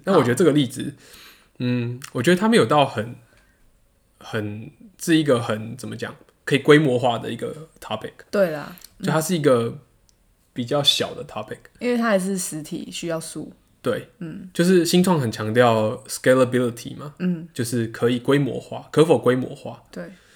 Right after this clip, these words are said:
Speaker 1: 那这种比较实体的东西，就通常比较难啦。
Speaker 2: 那例如可以规模化的产品？
Speaker 1: 比如说像软体，软体就是一个很好的例子。
Speaker 2: 嗯。嗯。
Speaker 1: 软体就是它的边际，边际成本很低。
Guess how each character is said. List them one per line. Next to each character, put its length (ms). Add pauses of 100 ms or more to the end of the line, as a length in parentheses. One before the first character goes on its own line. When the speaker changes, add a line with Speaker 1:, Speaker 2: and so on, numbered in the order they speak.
(360)
Speaker 1:
那 460 (480)
这 120
种 300
比 80
较 200
实 220
体 200
的 60
东 200
西， 400 (140)
就 260
通 200
常 180
比 60
较 80
难 220 (100)
啦。 140 (180)
Speaker 2:
那 440 (120)
例 220
如 300 (600)
可 140
以 120
规 160
模 180
化 200
的 300 (280)
产 260
品？ 140 (300)
Speaker 1:
比 80
如 40
说 120
像 100
软 220
体， 180
软 140
体 100
就 80
是 60
一 40
个 60
很 100
好 160
的 60
例 160
子。 140
Speaker 2:
嗯。 220
嗯。 180
Speaker 1:
软 140
体 120
就 120
是 100
它 120
的 80
边 220
际， 480 (240)
边 140
际 80
成 140
本 100
很 160
低。 200